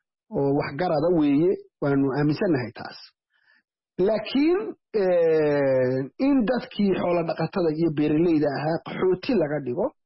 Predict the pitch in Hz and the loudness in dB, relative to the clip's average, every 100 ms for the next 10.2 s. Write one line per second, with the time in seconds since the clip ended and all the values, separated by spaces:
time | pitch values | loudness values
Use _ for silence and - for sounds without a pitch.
0 | _ _ _ _ - 165 185 202 196 233 | _ _ _ _ -4 0 0 0 0 0
1 | - 170 165 147 - 180 180 - 147 - | -2 -2 -2 -2 0 2 2 0 -2 0
2 | 311 - 190 151 139 151 147 208 156 107 | -2 0 0 0 0 0 0 -2 -4 -8
3 | _ _ _ _ _ - 165 156 147 156 | _ _ _ _ _ -4 0 2 2 2
4 | 175 - 170 165 170 160 - 370 151 143 | 0 0 0 2 2 0 0 -2 -2 0
5 | 151 - 320 277 185 139 139 147 156 - | 0 0 2 2 2 2 2 2 0 -2
6 | - 180 - - - - 208 - _ _ | -4 0 0 -2 -6 -10 -10 -12 _ _
7 | _ - 135 135 143 147 147 139 _ _ | _ -4 0 2 2 2 0 -2 _ _
8 | _ _ - 151 147 135 226 185 202 180 | _ _ -4 0 0 0 -2 0 -2 -2
9 | 180 170 156 156 277 302 - - - 175 | 0 0 -2 0 2 0 -2 -10 -4 0
10 | 165 - | 0 -2